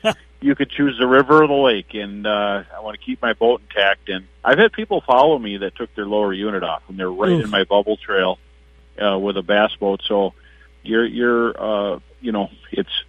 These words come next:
Speaker 2: it's, even if you know it well, it doesn't mean you know it a hundred, you know, you're not gonna make it every time. So, um,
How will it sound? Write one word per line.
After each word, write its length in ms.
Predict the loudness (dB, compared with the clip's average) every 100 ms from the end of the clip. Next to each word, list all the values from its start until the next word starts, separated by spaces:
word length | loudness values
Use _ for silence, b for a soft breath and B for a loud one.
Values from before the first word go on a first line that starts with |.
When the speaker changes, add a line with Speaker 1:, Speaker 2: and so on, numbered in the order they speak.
| -10
Speaker 2:
it's, 240 | -10 -12 _ _ _ _ _ -8
even 340 | 4 6 6 4
if 120 | 4
you 80 | 4
know 260 | 8 6
it 60 | 6
well, 320 | 6 6 6 0 -20 -20
it 140 | -6
doesn't 320 | -4 -4 -4
mean 200 | -6 -4
you 100 | -2
know 180 | 2 2
it 60 | 2
a 40 |
hundred, 260 | 0 -2 -6
you 120 | -6 -4
know, 120 | -2
you're 160 | -2
not 120 | -2 -2
gonna 160 | -6
make 220 | -2 -2
it 60 | 0
every 200 | -2 -2
time. 340 | -2 0 0 -4 0
So, 240 | 2 0 _ b b b _ 0
um, 540 | 2 4 2 -2 -12